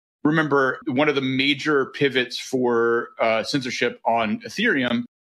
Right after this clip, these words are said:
uh, is the ofac list, which is maintained primarily, if not exclusively, by the United States. And what the bankruptcy proceedings are leading us towards is a potential conflict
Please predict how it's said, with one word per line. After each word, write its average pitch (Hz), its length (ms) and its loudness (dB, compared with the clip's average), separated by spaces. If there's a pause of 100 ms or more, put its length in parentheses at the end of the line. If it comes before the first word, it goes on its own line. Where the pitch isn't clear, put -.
(160)
uh, 131 220 2
is 131 180 -2
the 139 180 -2
ofac 147 540 2
list, 110 400 -4
which 127 140 -4
is 123 100 -6
maintained 127 800 0 (100)
primarily, 127 840 0
if 120 100 -6
not 117 100 0
exclusively, 113 760 -2 (320)
by 131 120 2
the 120 60 -2
United 107 320 -2
States. - 600 -4 (340)
And 135 160 -2
what 151 160 2
the 151 60 -4
bankruptcy 175 560 -2
proceedings 127 580 -2 (120)
are 117 240 0
leading 139 400 -2
us 117 160 -4
towards 127 480 -2
is 98 80 -10
a 98 40 -10
potential 180 520 -4
conflict 165 760 -2